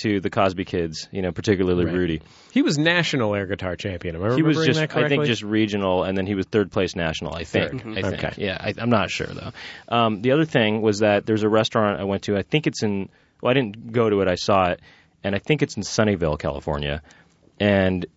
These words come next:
Speaker 1: it's a pho restaurant. Okay.
Speaker 2: I've eaten pho in Sunnyvale, California. My, uh,
Speaker 1: Did you?
Speaker 2: my friend, uh, Matt Dobbs,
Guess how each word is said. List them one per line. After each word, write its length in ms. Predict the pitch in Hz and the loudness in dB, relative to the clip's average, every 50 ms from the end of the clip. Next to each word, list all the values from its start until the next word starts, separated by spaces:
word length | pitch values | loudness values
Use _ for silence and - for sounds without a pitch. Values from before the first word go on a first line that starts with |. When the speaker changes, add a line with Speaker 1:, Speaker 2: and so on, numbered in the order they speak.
| _ _ _ | _ _ _
Speaker 1:
it's 280 | 107 101 - - - - - | -4 -4 -4 -6 -10 -8 -6
a 100 | 104 95 | -4 -4
pho 260 | - - - 131 139 127 | -4 0 2 2 4 4
restaurant. 540 | 95 73 69 - - - 80 76 78 - - _ _ _ _ _ _ _ _ _ _ _ - 82 | 2 0 -2 -6 -8 -8 -10 -10 -10 -14 -20 _ _ _ _ _ _ _ _ _ _ _ -12 -8
Okay. 180 | 80 - 87 | -8 -6 -4
Speaker 2:
I've 200 | 82 151 247 269 339 | -2 -2 -2 -2 -2
eaten 340 | 359 466 453 370 339 285 | -2 -2 -2 -2 -2 -2
pho 260 | 156 - - 160 127 113 | -2 -2 -2 -2 0 0
in 120 | 107 101 | -2 -4
Sunnyvale, 540 | 101 98 - 120 110 107 101 98 101 92 92 | -4 -2 -2 -2 -2 -2 -2 -2 -2 -2 -2
California. 540 | - 113 98 90 87 - 101 98 98 117 156 | -2 -2 -2 -2 -2 -4 -4 -4 -2 -2 0
My, 340 | 175 156 151 151 156 156 160 | 2 2 2 4 4 2 2
uh, 380 | - 156 147 147 147 147 143 139 135 | 0 0 2 2 4 4 4 2 2
Speaker 1:
Did 40 | 107 | 0
you? 140 | 104 87 80 - - - - - - _ - | -2 -8 -12 -16 -20 -20 -20 -20 -20 _ -4
Speaker 2:
my 180 | 135 147 151 | 0 0 0
friend, 420 | - - 170 165 156 156 151 143 147 | 0 0 0 0 2 2 2 0 0
uh, 400 | 156 - 151 139 135 131 131 127 | 0 0 2 2 2 2 2 0
Matt 460 | 131 139 143 147 151 - 160 131 117 | 0 0 0 0 0 -2 -6 -6 -2
Dobbs, 640 | 131 127 117 117 113 139 196 214 240 220 - - | 0 0 2 2 2 2 2 0 -2 -4 -6 -8